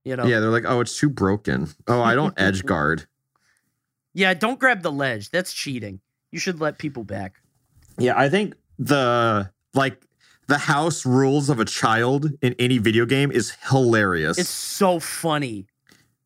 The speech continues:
Speaker 2: So I had a, a baby cousin. Uh, I say baby. He was, like, probably, like, six.
Speaker 1: Sure.
Speaker 2: Uh, we played Smash for the Wii U together. And guess who was banned in his house?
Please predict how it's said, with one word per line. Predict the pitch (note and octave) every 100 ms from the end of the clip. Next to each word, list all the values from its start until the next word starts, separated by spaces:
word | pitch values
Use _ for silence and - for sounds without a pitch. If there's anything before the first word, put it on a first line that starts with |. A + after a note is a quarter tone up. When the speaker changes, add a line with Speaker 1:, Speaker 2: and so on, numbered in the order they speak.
| _ -
Speaker 2:
So | - D#3 C#3+ -
I | C3+ F3+
had | G3
a, | D#3 C#3 -
a | A#2+
baby | G#2 C#3 C3+
cousin. | A2 B2+ A2 F2+ E2 _ _ - - - -
Uh, | C3+ C#3 B2+ -
I | D3
say | D#3+
baby. | A2+ A2 G#2
He |
was, | A#2+
like, | B2 G#2+
probably, | C3+ B2
like, | G2+ -
six. | - - G#2+ - - - -
Speaker 1:
Sure. | - D#3 B2
Speaker 2:
Uh, | A#2+ A#2+ A#2+ A#2 - _ - - _ _
we | C#3+ D#3
played | F#3+ F3 D3+
Smash | - C#3 C#3+ C#3 - -
for | - C3+
the | B2
Wii | A2 B2+
U | A#2 B2+ C3+
together. | A2 D#2 D2 E2 D#2 - -
And | C3+ A2+
guess | D3+ E3+ -
who |
was | G3 A#2+
banned | C3+ C3+ B2
in |
his | F2+ A2+ G2+
house? | E2+ B1+ - -